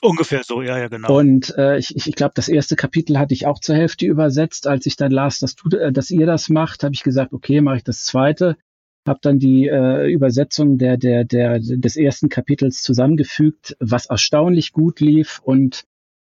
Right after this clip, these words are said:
Speaker 2: letztlich war ich dann ja, äh, aus der konkreten Übersetzungsarbeit sogar raus, nachdem wir dann die, äh, weiteren Mitstreiter gefunden haben. Der Matthias hat auf diese Weise auch zu uns gefunden.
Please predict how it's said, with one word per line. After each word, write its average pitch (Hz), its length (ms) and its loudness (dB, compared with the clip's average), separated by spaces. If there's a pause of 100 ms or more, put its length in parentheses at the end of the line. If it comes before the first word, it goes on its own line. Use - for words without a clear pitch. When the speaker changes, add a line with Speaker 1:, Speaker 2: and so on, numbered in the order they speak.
(320)
Speaker 2:
letztlich - 580 -2
war 120 160 0
ich - 180 -6
dann 156 220 2
ja, 151 320 2
äh, - 40 -8
aus 135 420 -2
der 131 120 -2
konkreten 139 500 -2
Übersetzungsarbeit 131 880 -2
sogar 123 380 -2
raus, 110 380 0
nachdem 139 360 0
wir 135 100 0
dann 127 240 2
die, 127 360 4
äh, 127 320 -2
weiteren 120 420 0
Mitstreiter 120 560 -2
gefunden 117 520 0
haben. 117 440 0 (120)
Der 123 80 0
Matthias 139 520 0
hat 156 120 -2
auf 143 100 -4
diese 139 260 0
Weise 131 300 0
auch 120 140 -4
zu 160 160 -2
uns 160 180 0
gefunden. 170 520 0